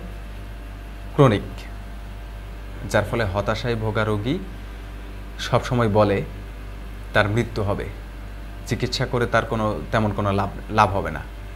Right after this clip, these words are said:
অচিরেই বা অল্প দিনের মধ্যে তার মৃত্যু হবে, এরকম আশঙ্কা ব্যক্ত করে। আর্সেনিকের ভয়ে রোগীর উৎকণ্ঠা,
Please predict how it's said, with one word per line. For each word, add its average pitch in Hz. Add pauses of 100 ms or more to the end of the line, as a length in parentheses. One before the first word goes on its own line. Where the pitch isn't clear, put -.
(1600)
অচিরেই 120
বা 113
অল্প 117
দিনের 123
মধ্যে 123
তার 110
মৃত্যু 107
হবে, 98 (220)
এরকম 120
আশঙ্কা 107
ব্যক্ত -
করে। 50 (1700)
আর্সেনিকের 127
ভয়ে 123
রোগীর 117
উৎকণ্ঠা, 113